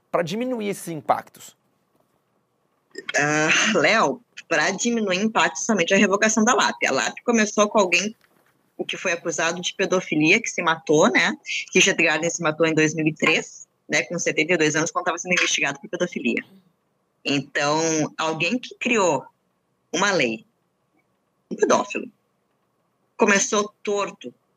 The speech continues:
Speaker 2: essa lei, tem como ter melhoria? Não tem.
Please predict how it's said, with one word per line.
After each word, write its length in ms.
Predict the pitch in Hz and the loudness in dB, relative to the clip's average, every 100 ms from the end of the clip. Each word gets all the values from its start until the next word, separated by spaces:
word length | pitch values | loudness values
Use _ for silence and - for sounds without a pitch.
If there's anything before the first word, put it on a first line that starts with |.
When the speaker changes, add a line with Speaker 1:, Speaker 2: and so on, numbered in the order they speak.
| _ | _
Speaker 2:
essa 220 | - 139 | -12 -6
lei, 340 | 127 151 151 127 _ _ _ _ | -2 0 -2 -6 _ _ _ _
tem 160 | 247 240 | -6 -4
como 240 | 220 175 | -4 -6
ter 140 | 180 165 | -6 -4
melhoria? 500 | 147 143 160 123 117 _ _ _ _ _ - | -2 0 0 0 -4 _ _ _ _ _ -6
Não 160 | 180 | -6
tem. 260 | 175 110 - | -4 -6 -8